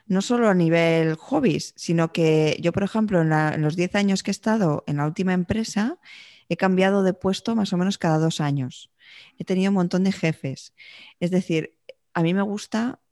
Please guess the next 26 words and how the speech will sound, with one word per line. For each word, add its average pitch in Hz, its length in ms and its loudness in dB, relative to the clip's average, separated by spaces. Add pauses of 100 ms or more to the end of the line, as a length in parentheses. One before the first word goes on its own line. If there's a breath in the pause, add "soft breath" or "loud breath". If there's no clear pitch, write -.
(160)
me 156 280 -4
gusta 156 280 0
la 175 100 4
acción, 143 540 -2
me 143 100 -2
gusta 180 680 -4
cosas 170 320 -2
nuevas. 143 480 2 (340 loud breath)
Luego 180 240 4
al 220 120 4
principio, 214 580 0
o 175 60 -4
sea, 147 180 0
en 143 80 -4
ese 175 240 -2
periodo 196 340 2
que 196 80 -6
estoy, 226 380 -2
al 165 100 -2
principio 160 360 -2
digo, 156 160 0
"Pero, 139 340 -4
pero 139 180 -2
¿por 143 200 -10
qué 180 100 -4
te, 214 300 -2